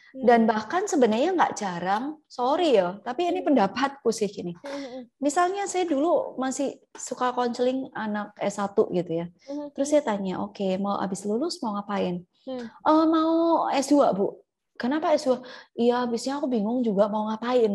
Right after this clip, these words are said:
Speaker 2: gitu loh.
Speaker 1: <laughs> Oke.
Speaker 2: Jadi kayak cuman buat, "Oke, orang tuamu mampu ngebiayain kamu S dua, and then," ya tentunya nggak semua orang ya S dua
Speaker 1: Ya.
Speaker 2: juga seperti itu ya.
Speaker 1: Mm-hmm.
Speaker 2: Eh,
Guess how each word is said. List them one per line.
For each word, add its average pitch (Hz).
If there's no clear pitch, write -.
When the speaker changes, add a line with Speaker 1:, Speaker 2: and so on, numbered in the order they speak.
Speaker 2:
gitu 185
loh. 180
Speaker 1:
<laughs> -
Oke. 294
Speaker 2:
Jadi 285
kayak 370
cuman 330
buat, 254
"Oke, 285
orang 262
tuamu 269
mampu 262
ngebiayain 214
kamu 214
S 214
dua, 269
and 226
then," 262
ya 214
tentunya 285
nggak 254
semua 233
orang 226
ya 220
S -
dua 190
Speaker 1:
Ya. 185
Speaker 2:
juga 185
seperti -
itu 175
ya. -
Speaker 1:
Mm-hmm. 214
Speaker 2:
Eh, 196